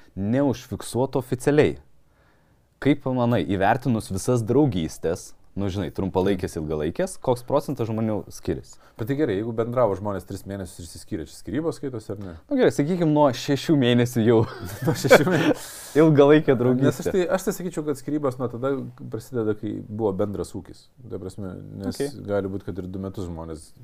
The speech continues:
Speaker 1: Da.
Speaker 2: susitikinėjo ir buvo friends with benefits, žinai, ten.
Speaker 1: Taip. Nu tai gerai, tai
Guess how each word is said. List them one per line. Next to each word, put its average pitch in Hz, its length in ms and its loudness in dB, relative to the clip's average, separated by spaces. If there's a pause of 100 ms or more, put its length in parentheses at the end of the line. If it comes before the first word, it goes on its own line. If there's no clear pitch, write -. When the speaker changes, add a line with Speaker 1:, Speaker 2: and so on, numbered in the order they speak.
(200)
Speaker 1:
Da. 80 300 -10
Speaker 2:
susitikinėjo 104 760 -4
ir 98 80 -2
buvo 101 240 0
friends 92 320 -6
with 87 320 -8
benefits, 85 480 -6
žinai, 85 240 -14 (140)
ten. 87 180 -18
Speaker 1:
Taip. 71 240 -8 (840)
Nu 135 180 2
tai 190 80 4
gerai, 165 300 4 (180)
tai 123 140 4